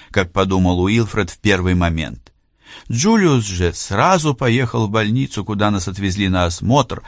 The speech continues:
нанял другой фургон и позаботился абсолютно обо всём. А потом купил нам специально оборудованный автобус,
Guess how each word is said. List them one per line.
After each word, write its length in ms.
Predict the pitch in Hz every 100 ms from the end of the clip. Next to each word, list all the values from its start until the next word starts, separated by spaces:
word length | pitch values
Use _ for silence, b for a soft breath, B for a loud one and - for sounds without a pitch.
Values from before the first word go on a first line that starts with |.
| B B B
нанял 480 | 104 123 139 120
другой 400 | 107 110 101 120
фургон 720 | 117 - 87 82 92 165 120 b b b b
и 80 |
позаботился 800 | 85 98 95 82 110 131 127 123
абсолютно 600 | 107 - 92 107 131 143
обо 200 | 131 110
всём. 400 | 95 - 151 151 - _ _ _ _ _ _ _ _ - -
А 120 | 90
потом 420 | 90 78 110 120
купил 420 | 104 85 101 113
нам 260 | 120 107 90 B
специально 640 | B - 92 - 107 127 117
оборудованный 720 | 95 90 113 120 120 104 82
автобус, 640 | - - 78 131 - -